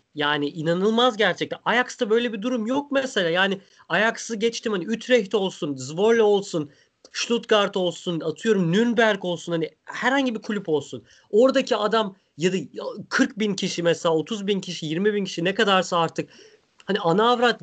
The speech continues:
küfür etmiyor çocuklara. İlk maçı olmasına rağmen alkışlıyorlar her doğru ya da yanlış yaptığı şey.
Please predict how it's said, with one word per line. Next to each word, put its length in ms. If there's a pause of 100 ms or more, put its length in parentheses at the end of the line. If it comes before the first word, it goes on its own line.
(100)
küfür 260
etmiyor 460
çocuklara. 680 (180)
İlk 160
maçı 280
olmasına 440
rağmen 240
alkışlıyorlar 800
her 300
doğru 280
ya 160
da 40
yanlış 400
yaptığı 340
şey. 220